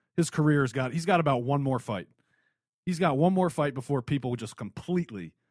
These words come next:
completely tune out, because I think half the people that were sweating him before this fight and that had his back, all of them are now trying to slowly creep away from that. "I, I didn't say that."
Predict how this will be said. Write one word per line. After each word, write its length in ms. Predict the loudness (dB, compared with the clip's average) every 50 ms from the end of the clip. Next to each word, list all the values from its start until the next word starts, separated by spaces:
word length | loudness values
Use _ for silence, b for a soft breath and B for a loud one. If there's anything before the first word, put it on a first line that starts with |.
| _ _ -8
completely 480 | -6 -6 -4 -2 -2 -2 -2 -2 -6 -6
tune 240 | -4 -4 -2 -2
out, 140 | -2 -4 -6
because 220 | -8 -8 -8 -6 -8
I 80 | -8
think 280 | -8 -8 -8 -8 -8 -6 -2
half 260 | -2 -2 -2 -2 -4
the 80 | -8
people 460 | -8 -6 -6 -4 -4 -4 -4 -6 -6 -10 _ _ _ _ _ _ _ _ _ -4
that 180 | -2 -2 -2 0
were 160 | 0 -2 -2 -2
sweating 420 | -2 -2 0 0 0 0 0 -2
him 160 | -2 -2 -2
before 300 | -4 -4 -4 -2 -2 -2
this 160 | -2 -2 -4
fight 260 | -4 -4 -4 -4 -4 -4
and 120 | -4 -6
that 120 | -6 -6 -6
had 200 | -6 -6 -4 -4
his 160 | -6 -6 -6
back, 360 | -6 -6 -6 -6 -8 -10 -14 _ _ _ _ _ _ _ _ _ _ _
all 240 | -2 2 2 2 2
of 80 | 2
them 180 | 0 -2 -2 -2
are 80 | -2 -2
now 380 | 0 -2 -2 -2 -2 -4 -6 -8 _ _ _ _ _ _ _ _ _ _ _ _ _ _ _ _ _ _ -8
trying 220 | -4 -4 -2 -2 -4
to 60 | -4
slowly 840 | -6 -6 -6 -2 0 2 4 4 4 4 2 0 0 0 -2 -4 -6 _ _ _ _ _ _ _ _ _ _
creep 240 | 0 2 4 4 4 4
away 240 | 4 6 6 4
from 200 | 2 0 -2 -2
that. 180 | -2 -2 -2 -2
"I, 460 | 0 0 2 2 2 0 0 0 0 -2
I 20 |
didn't 760 | -2 -4 -6 -6 -6 -4 -6 -6 -8 -8 -8 -6 -6 -6 -8
say 260 | -10 -8 -8 -8 -8
that." 300 | -8 -10 -10 -10 -12 -14